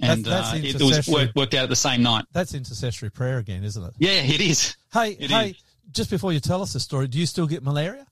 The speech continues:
Speaker 2: Because
Speaker 1: No,
Speaker 2: my
Speaker 1: they got
Speaker 2: dad
Speaker 1: new
Speaker 2: got
Speaker 1: drugs.
Speaker 2: it in P and G,
Speaker 1: Yep.
Speaker 2: and he still gets bouts of it now.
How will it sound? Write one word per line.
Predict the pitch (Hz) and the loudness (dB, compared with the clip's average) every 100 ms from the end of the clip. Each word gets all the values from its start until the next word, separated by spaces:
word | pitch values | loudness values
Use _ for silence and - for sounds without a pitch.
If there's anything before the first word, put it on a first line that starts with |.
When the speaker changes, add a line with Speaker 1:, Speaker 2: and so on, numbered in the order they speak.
| _ _ _ _ _ _ _ _ | _ _ _ _ _ _ _ _
Speaker 2:
Because | - | 0
Speaker 1:
No, | - 131 120 104 175 | 2 2 0 -4 0
Speaker 2:
my | 226 | 2
Speaker 1:
they | 254 | 2
got | 185 | 0
Speaker 2:
dad | 190 | 0
Speaker 1:
new | 170 | 0
Speaker 2:
got | 160 | 0
Speaker 1:
drugs. | 151 127 131 | 0 -2 -4
Speaker 2:
it | 180 | -2
in | |
P | 160 | 0
and | 131 | 0
G, | 117 147 113 160 - _ _ _ - | 2 0 0 -2 -10 _ _ _ -4
Speaker 1:
Yep. | 127 | 2
Speaker 2:
and | 151 | 4
he | 185 | 2
still | - 233 | 0 -2
gets | 160 143 | -2 -2
bouts | - 160 160 143 | -2 -4 -2 -4
of | 123 | -6
it | 107 | -6
now. | 147 175 - | -8 -10 -14